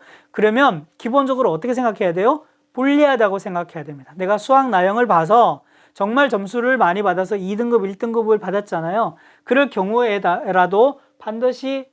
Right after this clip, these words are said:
실제 계산을 통해서 이 가형에 주는 십 퍼센트의 계산이 나한테 유리한지 불리한지를 봐야 됩니다. 거꾸로 하면 수학 나형 봐서 이 가산점을 못 받으니까 상대적으로 불리하게 되는 거잖아요. 적지 않은 점수입니다. 그죠? 표준 점수 백 점 받으면 십 점이 가산으로 주어지느냐?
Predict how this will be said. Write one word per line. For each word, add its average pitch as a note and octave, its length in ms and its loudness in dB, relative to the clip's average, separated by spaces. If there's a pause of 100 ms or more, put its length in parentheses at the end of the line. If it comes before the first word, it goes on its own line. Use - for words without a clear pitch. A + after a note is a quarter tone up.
실제 C#4 320 -6
계산을 G3 440 -4
통해서 G3 680 0 (380)
이 A3+ 80 -6
가형에 G#3+ 420 -2
주는 G#3 280 -8
십 G#3 160 -14
퍼센트의 G#3 380 -6
계산이 F#3 320 -8
나한테 E3+ 340 -2
유리한지 G3 400 0
불리한지를 F3+ 500 -4
봐야 F3+ 200 -4
됩니다. D3+ 340 -8 (180)
거꾸로 D4+ 360 0
하면 A#3+ 200 2
수학 C#4+ 280 0
나형 G#3 320 0
봐서 F3+ 440 -2 (220)
이 G#3+ 140 -10
가산점을 G#3+ 580 -4
못 D#3+ 220 -6
받으니까 G3 560 0
상대적으로 A3+ 640 -6 (100)
불리하게 A#3 400 0
되는 E3+ 200 -4
거잖아요. D#3 500 -6 (360)
적지 F#3+ 380 0
않은 G#3+ 220 2
점수입니다. F3+ 520 -6
그죠? F#3 260 -6 (440)
표준 D4+ 240 0
점수 A#3 240 -2
백 F3+ 160 -4
점 C4 160 -6
받으면 F#3+ 280 -2
십 E4 220 -6
점이 B3+ 420 2
가산으로 F#3+ 460 -4
주어지느냐? G3+ 640 -2